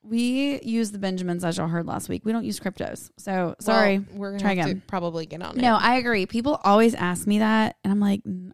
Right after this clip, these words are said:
Speaker 1: okay, A, no. Do I look like I'm a stockbroker?" Although I did talk to you about stocks on Stories a couple weeks ago, and it was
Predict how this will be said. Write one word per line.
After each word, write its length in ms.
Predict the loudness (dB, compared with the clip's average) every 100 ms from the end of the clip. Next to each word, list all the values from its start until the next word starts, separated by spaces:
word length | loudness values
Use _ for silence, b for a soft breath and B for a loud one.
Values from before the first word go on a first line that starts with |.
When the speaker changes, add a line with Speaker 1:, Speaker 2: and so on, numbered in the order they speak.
| -6
Speaker 1:
okay, 220 | -4 -4 -2
A, 200 | 0 4
no. 420 | 4 4 2 0
Do 100 | 0
I 100 | 2
look 240 | 4 2 2
like 240 | 0 0
I'm 140 | -2
a 40 | -2
stockbroker?" 680 | -2 -6 -6 -8 -6 -6 -2 0
Although 480 | 2 2 2 0 -4 B B B
I 80 | -4
did 180 | 0 0
talk 200 | 0 -2
to 60 | -2
you 40 |
about 240 | 0 0 0
stocks 380 | 0 0 0
on 100 | -6
Stories 360 | -6 -2 -2 -2
a 40 |
couple 160 | -4 -4
weeks 240 | -6 -6
ago, 220 | -4 -2 -2
and 100 | -4
it 60 |
was 120 | -6